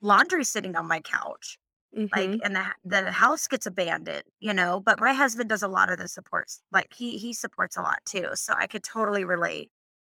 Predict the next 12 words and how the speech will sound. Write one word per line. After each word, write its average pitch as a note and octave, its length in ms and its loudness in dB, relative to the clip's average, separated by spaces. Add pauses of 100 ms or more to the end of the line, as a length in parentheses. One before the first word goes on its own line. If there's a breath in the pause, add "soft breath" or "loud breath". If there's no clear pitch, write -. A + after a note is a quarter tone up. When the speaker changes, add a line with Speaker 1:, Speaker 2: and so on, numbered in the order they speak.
(140)
Speaker 1:
And F#3+ 160 -2
that's C#4+ 180 4
Speaker 2:
I - 20 -2
Speaker 1:
why F4+ 100 10
I - 20 8
Speaker 2:
love E4+ 160 6
Speaker 1:
like - 20 -14
Speaker 2:
that. - 180 0
Speaker 1:
chatting C#4 240 6
with A3+ 160 -4
women G3 600 -2 (320)
here G3+ 480 6